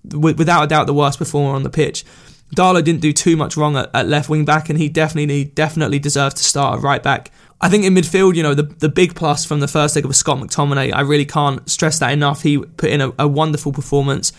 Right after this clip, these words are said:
and definitely should be starting again. Fred has, has shown signs of improvement in the last few weeks,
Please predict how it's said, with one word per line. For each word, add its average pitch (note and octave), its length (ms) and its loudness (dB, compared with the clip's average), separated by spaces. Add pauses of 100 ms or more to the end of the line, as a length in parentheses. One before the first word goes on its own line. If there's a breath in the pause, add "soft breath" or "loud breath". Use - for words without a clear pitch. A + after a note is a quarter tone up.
(300 loud breath)
and D3 160 0
definitely D#3 440 0
should D3 160 -2
be D3 60 2
starting C#3+ 380 0
again. D3 380 -2 (440 loud breath)
Fred F#3+ 300 2
has, E3+ 300 2
has E3+ 120 4
shown F3 260 2
signs E3 280 -2
of D#3 60 -2
improvement E3 480 0
in D#3+ 80 0
the D#3 60 2
last D#3 280 0
few D3+ 140 2
weeks, D#3+ 380 0